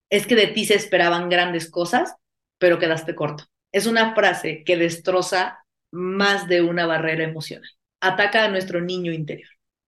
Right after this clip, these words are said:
El único que es capaz de soñar, el único que cree que es capaz de dominar al mundo, es al primero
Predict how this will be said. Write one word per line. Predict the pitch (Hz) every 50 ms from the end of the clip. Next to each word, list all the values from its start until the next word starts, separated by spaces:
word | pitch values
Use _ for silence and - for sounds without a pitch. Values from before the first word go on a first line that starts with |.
| _ _ -
El | 196 185 185 190 185 185
único | 202 208 202 202 202 185
que | 185 175
es | 170 170
capaz | - 180 - 180 165
de | 165 165
soñar, | 160 170 160 165 170 170 165 185 185
el | 175 175
único | 180 185 185 - 175 165
que | 170 165
cree | 170 170 165 170 - _ _
que | - 175 175 170 170
es | 170 -
capaz | 180 175 165 180 175 170
de | 180 170
dominar | 170 165 170 165 165 160 160
al | 160 165 170
mundo, | 175 175 185 190 196 220 - -
es | - 180 180 185
al | 175 180 180 -
primero | 175 170 165 165 170 175 202 240 -